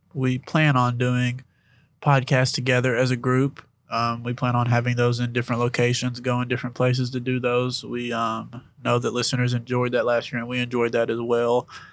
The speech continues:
I think that our pods flow a little bit better when we have more voices on 'em, which it's gonna be easier this year 'cause we are adding a extra member to both teams, whereas last year we just had two people. But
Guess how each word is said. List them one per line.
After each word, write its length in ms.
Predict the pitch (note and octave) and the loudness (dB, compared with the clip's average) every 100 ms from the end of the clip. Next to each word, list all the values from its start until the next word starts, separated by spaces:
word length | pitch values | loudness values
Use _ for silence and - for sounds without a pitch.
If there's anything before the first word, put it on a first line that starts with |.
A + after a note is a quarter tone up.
| _ _ | _ _
I 100 | B2 | 2
think 180 | C3+ B2 | 2 2
that 100 | B2 | 2
our 120 | B2 | 0
pods 500 | - B2 B2 B2 A#2+ | 2 2 4 2 -2
flow 480 | - C3+ C3+ C#3 C#3+ | -2 2 4 6 2
a 480 | C#3+ - - _ D3 | 0 -12 -20 _ 0
little 160 | D3+ | 4
bit 120 | C#3+ | 4
better 220 | B2+ B2+ C3+ | 2 2 2
when 80 | |
we 140 | C3+ C3 | 2 4
have 160 | C#3 | 4
more 160 | B2+ C3+ | 4 2
voices 440 | B2 B2+ C3 C#3+ | 2 2 2 2
on 200 | C3+ C#3 | 2 4
'em, 120 | C#3+ C#3 | 4 4
which 320 | C3 A#2+ - | 2 0 -4
it's 140 | C3+ - | -4 0
gonna 140 | C3+ | 0
be 160 | B2+ B2+ | 0 0
easier 360 | C3+ C3+ C3+ | 0 2 0
this 260 | B2+ C#3 C#3+ | 2 0 0
year 160 | B2+ | 0
'cause 220 | B2 B2 A#2+ | 0 0 0
we 160 | A#2+ | -4
are 280 | - B2 A#2+ | 0 0 2
adding 360 | A#2+ A#2+ A#2+ A#2+ | 2 2 -2 -2
a 260 | A#2 A#2 - | -2 -4 -4
extra 340 | C3 - - | -4 -4 -6
member 440 | A#2+ B2+ B2 B2 A#2+ | -2 0 0 0 0
to 640 | - B2+ B2 A#2+ A#2+ A#2+ - _ _ _ _ _ | -2 -2 -2 -2 -2 -6 -10 _ _ _ _ _
both 260 | C3 B2+ | 2 2
teams, 380 | - B2+ B2 B2 | 2 2 4 2
whereas 520 | - - B2 B2 A#2+ | -2 -4 0 2 2
last 300 | A#2+ A#2 A#2 | 2 2 2
year 80 | B2 | 0
we 100 | B2 | 0
just 160 | A#2+ - | 0 2
had 200 | A#2+ A#2 | 0 2
two 160 | B2+ | -2
people. 320 | A#2+ B2 A#2+ A#2 | 0 -2 0 -2
But 260 | A#2+ A#2+ | 0 -2